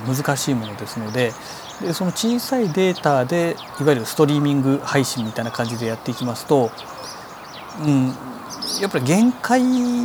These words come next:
があるんですよね。あの、ね、ネットワークが皆さんね、高速な通信回線をお持ちであればいいんですけども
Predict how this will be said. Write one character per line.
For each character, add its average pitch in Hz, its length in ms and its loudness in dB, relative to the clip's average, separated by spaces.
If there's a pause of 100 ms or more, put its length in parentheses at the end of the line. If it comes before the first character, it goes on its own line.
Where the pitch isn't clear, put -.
(140)
が 175 120 2
あ 208 60 2
る 180 140 2
ん 117 240 0
で 117 120 -4
す 107 280 -6
よ 110 60 -10
ね。 156 200 0 (520)
あ 123 100 2
の、 117 400 -2 (1000)
ね、 175 240 2
ネ 139 120 2
ッ - 220 -6
ト 220 120 4
ワ 220 200 6
ー - 20 -
ク 143 320 0
が 127 100 2
皆 123 220 2
さ 131 160 0
ん 107 120 -6
ね、 123 180 -4
高 170 180 2
速 175 240 -2
な 165 140 2
通 160 180 -2
信 160 200 -2
回 170 200 0
線 120 180 -4
を 110 60 -6
お 120 100 -4
持 160 120 2
ち - 120 -4
で 175 60 2
あ 175 60 4
れ 160 80 2
ば 120 100 -2
い 120 60 2
い 120 40 2
ん 113 40 0
で 107 80 -4
す - 80 -10
け - 80 -8
ど 127 100 -4
も 147 260 2